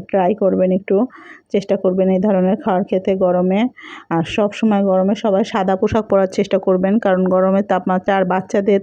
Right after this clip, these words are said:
তো, আহ, সাদা পোশাক ছাড়া পরাবেনই না। উম, চেষ্টা করবেন সব সময়, উম, পানি জাতীয় খাবার বেশি খাওয়াতে, কারণ বাচ্চাদের মুখে কিন্তু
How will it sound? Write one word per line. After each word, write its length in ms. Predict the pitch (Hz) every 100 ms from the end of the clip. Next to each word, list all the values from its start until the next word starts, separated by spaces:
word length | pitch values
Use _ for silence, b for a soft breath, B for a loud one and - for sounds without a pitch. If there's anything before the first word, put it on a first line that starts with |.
| -
তো, 120 | 202 202 202 B B B B 214
আহ, 260 | 196 190
সাদা 300 | 190 226 202
পোশাক 300 | 220 226 226 220
ছাড়া 220 | 233 202
পরাবেনই 680 | 196 190 185 196 196 202 202
না। 160 | 196 254 - B B B -
উম, 140 | 196
চেষ্টা 320 | - 196 -
করবেন 340 | 202 196 190 190
সব 180 | - 214
সময়, 440 | - 214 196 190 190 185
উম, 380 | 196 220 214 196 190
পানি 220 | 196 190
জাতীয় 320 | 190 185 214 190
খাবার 260 | 226 202 185
বেশি 240 | 185 220
খাওয়াতে, 320 | 208 202 196 202
কারণ 220 | 196 185 185
বাচ্চাদের 400 | 185 202 202 202
মুখে 220 | 196 220
কিন্তু 260 | 214 202